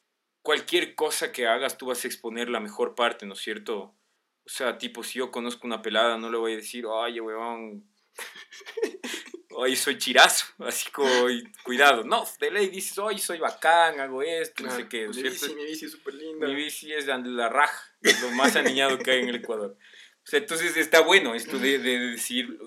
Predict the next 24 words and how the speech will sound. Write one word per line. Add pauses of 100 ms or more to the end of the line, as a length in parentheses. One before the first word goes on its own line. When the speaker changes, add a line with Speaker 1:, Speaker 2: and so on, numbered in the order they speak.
Speaker 1:
de
decir
las
cosas... (640)
Eh,
como
de
vender,
de
vender
un
poco
lo,
lo,
las
bondades
de
un
proyecto.
Creo
que
me
parece
bueno.